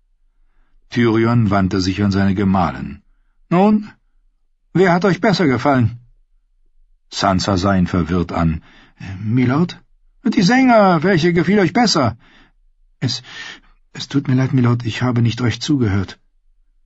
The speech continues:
Gegessen hatte sie auch nichts. „Sansa, ist etwas nicht in Ordnung?“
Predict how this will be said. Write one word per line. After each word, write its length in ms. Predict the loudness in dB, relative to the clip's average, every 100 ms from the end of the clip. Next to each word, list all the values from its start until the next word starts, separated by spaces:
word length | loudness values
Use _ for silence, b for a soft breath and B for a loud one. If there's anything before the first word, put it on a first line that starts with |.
| _ _ _ _ _
Gegessen 480 | -6 -2 0 0 0
hatte 220 | -2 -2
sie 120 | -2 -2
auch 220 | -4 -6
nichts. 380 | -8 -10 -16 -18 _ _ _ _ _ _ _ _ _ _
„Sansa, 640 | -4 0 0 0 -2 -6 _ _ _ _ _ _ _ _ -4
ist 280 | -2 -2
etwas 320 | -4 -2 -2 0
nicht 200 | -2 0
in 120 | -2
Ordnung?“ 520 | 0 0 0 -2 -6